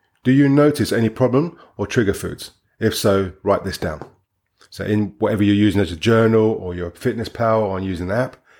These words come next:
write down any food intolerances that you may know about and any f-, bright red light foods that you may know about. If you don't think you have any trigger foods or know what foods are problem foods, you're just not there yet.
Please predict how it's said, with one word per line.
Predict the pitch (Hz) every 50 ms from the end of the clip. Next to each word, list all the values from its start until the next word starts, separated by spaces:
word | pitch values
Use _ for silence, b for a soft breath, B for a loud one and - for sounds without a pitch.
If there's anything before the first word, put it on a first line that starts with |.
| b b b b b b b b b b b b
write | - 107 117 127 131 113 127 107
down | 117 113 104 95 101 110 110 - -
any | - 120 139 135
food | 135 - 135 131 117
intolerances | 113 110 - 107 104 101 87 92
that | 87 107 110
you | 104 98 101
may | 101 101 104 107 107 107 107 107 98 82 -
know | 104 107 101 98
about | 90 78 92 104 127 131 - - b b b b b b b b b b b b _ -
and | - 104 101
any | - 117 117 120 117 117
f-, | 110 - - -
bright | 113 120 123 120 - - - - - - - - _ _ _ _ _ -
red | 98 95 120 131 143 117 95 82 98
light | 101 104 104 104 98
foods | - - - - 104 101 101 87
that | 98 101
you | 104 104 101
may | 101 98 95
know | 92 90 87 90
about. | 80 76 78 73 - - - _ _ _ b b b b b b b b b b b b
If | -
you | -
don't | - - 147 165 160 165
think | 151 135
you | - 139
have | 127 120
any | 117 110
trigger | - 120 113 107
foods | 104 - - 113 110 110 -
or | - - 98
know | 92 101 120 135 143
what | 135 110 107 110 -
foods | 107 104 95 92
are |
problem | 95 - 107 101 101 95
foods, | - - 104 101 101 95 - - - _ _ _ _ _ _ _ _
you're | - 90 95 104 101 98
just | - - - 110 - - 104
not | 104 101 104
there | 98 98 92
yet. | 87 82 82 76 - -